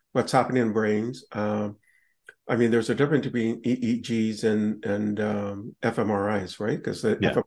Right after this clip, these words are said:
Speaker 1: R Is are really sort of measuring circulation in essence. And, and then you can see sort of blood flow, and that determines the activity in your brain. And, and you can then map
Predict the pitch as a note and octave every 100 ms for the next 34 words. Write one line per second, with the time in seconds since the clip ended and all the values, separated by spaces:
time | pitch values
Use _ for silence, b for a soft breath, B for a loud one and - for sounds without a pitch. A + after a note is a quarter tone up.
0 | - G#2+ G#2 A2 G2+ G#2+ G#2+ G#2 - B2+
1 | A2 G#2 G#2+ A#2 G#2 G#2+ G#2 - - B2
2 | - G#2+ G#2+ - G#2 G2+ - _ _ _
3 | _ - G#2 F#2+ - G2+ C3 - _ _
4 | _ _ _ _ B2+ A#2 A2+ A#2+ A2+ A2
5 | A2+ A2 A2 G#2 G#2 B2 - G#2 G#2 A2
6 | G#2+ - G#2+ G#2 G#2+ G#2+ A2 A2 G#2+ G#2+
7 | A#2+ G#2+ G#2+ G#2 A2+ G#2+ - G#2 - A#2+
8 | A2 G#2+ G2+ G#2 G#2 G#2+ A2+ A#2+ A2+ A#2+
9 | A#2 A2+ A2+ B2 A#2 A2+ A#2 A2+ A#2+ -